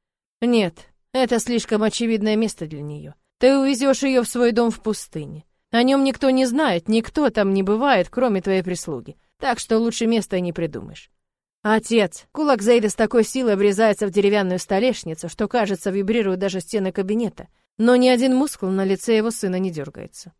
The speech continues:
«Моё решение не обсуждается», негромко произносит Заид,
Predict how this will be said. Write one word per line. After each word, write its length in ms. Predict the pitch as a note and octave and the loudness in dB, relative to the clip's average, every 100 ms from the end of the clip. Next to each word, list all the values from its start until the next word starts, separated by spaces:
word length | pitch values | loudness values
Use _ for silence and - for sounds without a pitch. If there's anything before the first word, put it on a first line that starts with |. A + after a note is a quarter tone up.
| _ | _
«Моё 360 | G#3+ A#3+ A#3 A3+ | 2 4 6 6
решение 500 | A3 - B3 A3+ F#3+ | 4 2 2 2 2
не 120 | F#3+ | 0
обсуждается», 800 | G3 - G3+ F#3+ E3 A2+ - - - _ - | -2 -2 -4 -2 -4 -6 -12 -18 -20 _ -6
негромко 460 | B3+ A3 G#3 F#3+ | -4 0 0 -2
произносит 520 | E3 F#3 F3 F3 E3+ D#3+ | -2 -2 -2 -4 -6 -4
Заид, 380 | F3 E3+ A3 | -2 -2 -4